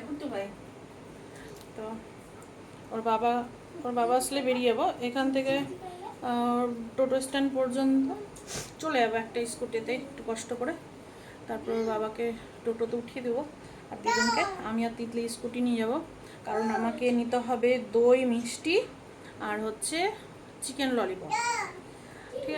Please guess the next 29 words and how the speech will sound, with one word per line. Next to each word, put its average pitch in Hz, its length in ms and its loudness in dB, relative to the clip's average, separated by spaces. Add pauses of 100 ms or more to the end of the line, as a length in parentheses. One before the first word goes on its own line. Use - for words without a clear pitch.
আছে? 233 140 -6 (640)
এই 220 180 -2
তিনটে 240 300 0
জিনিস 247 300 -2
আমাকে 226 280 -2
নিতে 233 220 -2
হবে। 233 220 0 (460)
আর 370 80 2
বাচ্চাদের 247 500 0
জন্য 240 240 -2
তো 240 100 -2
চকলেট, 226 480 0
ফ্রুটি, 220 280 -6 (800)
এগুলো 220 220 2
একটু 220 180 0
নেব, 214 220 -4 (560)
ঠিক 311 100 -8
আছে? 403 220 -6
আহ, - 1600 -12
তো - 80 -12
ওগুলো 220 200 0
আমাকে 226 260 0 (260)
মানে, 208 200 -6 (600)
উম, 214 360 -4 (540)
দই 233 180 6
এক 254 200 6
জায়গা 262 200 4
থেকে 285 200 0
নেব 294 160 6